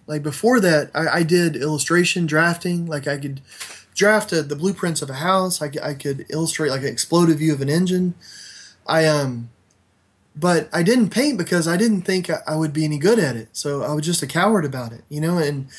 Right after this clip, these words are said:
I admired painting so much that I didn't think I would ever be any good at it, so it wasn't worth trying. Um, but I was like an armchair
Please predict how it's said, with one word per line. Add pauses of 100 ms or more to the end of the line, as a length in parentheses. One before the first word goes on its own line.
(240)
I
admired
painting
so
much (480)
that
I
didn't
think
I
would
ever
be
any
good
at
it,
so
it
wasn't
worth
trying. (840)
Um,
but
I
was
like
an
armchair